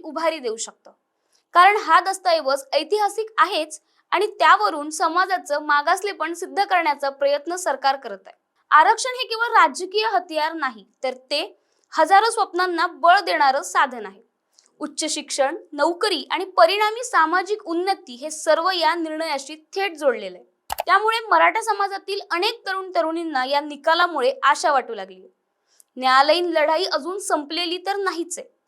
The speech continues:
विरोधक पुन्हा नव्या याचिका दाखल करतील, सरकारलाही ठोस पुरावे आणि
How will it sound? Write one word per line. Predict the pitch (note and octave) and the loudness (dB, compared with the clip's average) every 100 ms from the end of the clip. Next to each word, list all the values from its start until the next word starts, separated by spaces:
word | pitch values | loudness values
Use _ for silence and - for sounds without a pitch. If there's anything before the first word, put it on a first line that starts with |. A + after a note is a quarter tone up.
| - | -12
विरोधक | C4 D#4+ G#4 D4+ C4+ - | -6 -2 2 4 2 0
पुन्हा | E4+ G#4 | 0 2
नव्या | G4 E4 F4+ | 2 0 2
याचिका | G4+ G4 G4 F#4 | 2 -2 -2 -2
दाखल | F#4 D4 C4 D4 E4+ | 4 4 4 2 -2
करतील, | F4 D#4 E4 F#4 F#4+ _ _ - | -2 -4 -6 -10 -12 _ _ 2
सरकारलाही | E4 E4 G#4 A4 A4 G4 F#4 - | 2 6 6 6 6 4 -4 -6
ठोस | G4+ A#4 | 0 0
पुरावे | A#4 G4 F4 C4 | 0 2 2 2
आणि | B3 C#4+ | -2 -6